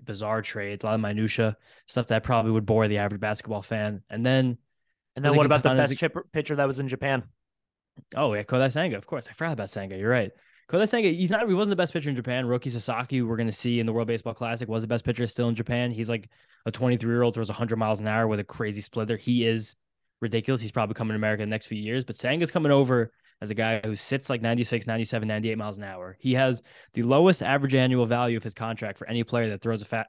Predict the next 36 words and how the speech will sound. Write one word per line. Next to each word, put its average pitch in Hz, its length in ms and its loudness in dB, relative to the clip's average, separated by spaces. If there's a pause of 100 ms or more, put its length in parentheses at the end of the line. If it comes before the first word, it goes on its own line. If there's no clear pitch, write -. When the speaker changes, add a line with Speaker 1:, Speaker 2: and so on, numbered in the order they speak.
(120)
Speaker 1:
average 120 320 0
fastball 113 360 -2
higher 135 240 2
than 117 80 4
ninety-six 110 320 0
and 107 60 -8
a - 40 -6
half 104 100 -10
miles 98 220 -6
an 101 80 -12
hour 95 200 -6
as 98 120 -6
a - 40 -14
starter. 73 360 -4 (300)
Little 113 160 4
Speaker 2:
Wow. - 20 2
Speaker 1:
tidbit 110 280 4
from 110 120 -4
the 110 60 -4
Mets 110 200 -4
Up 104 140 -6
podcast. 107 460 -6
So 113 360 -2 (380)
we're 135 80 4
gonna 147 120 6
see 139 180 4
that. 127 280 4
He 117 120 -4
has 113 200 0
a 104 60 -4
pitch 131 340 -6
that's 110 160 -4
called 113 240 2
the 110 80 -2
Ghost 123 300 2
Fork. - 360 0